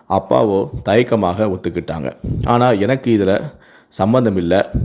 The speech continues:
இவன் ரொம்பவே கெஞ்சுறதுனால ஒத்துக்கிறேன்.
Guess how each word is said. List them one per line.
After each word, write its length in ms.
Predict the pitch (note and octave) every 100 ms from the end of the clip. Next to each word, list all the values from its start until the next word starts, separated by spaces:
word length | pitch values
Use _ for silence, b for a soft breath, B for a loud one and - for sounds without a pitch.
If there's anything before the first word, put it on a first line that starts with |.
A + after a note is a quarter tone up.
| - -
இவன் 320 | A2 A2 D3+ -
ரொம்பவே 520 | G2 A2 C3 A2 A2+ - B B B -
கெஞ்சுறதுனால 800 | G#2 A#2+ B2+ G#2 G2 G2+ G2 E2 -
ஒத்துக்கிறேன். 460 | G2+ G#2+ F#2 E2+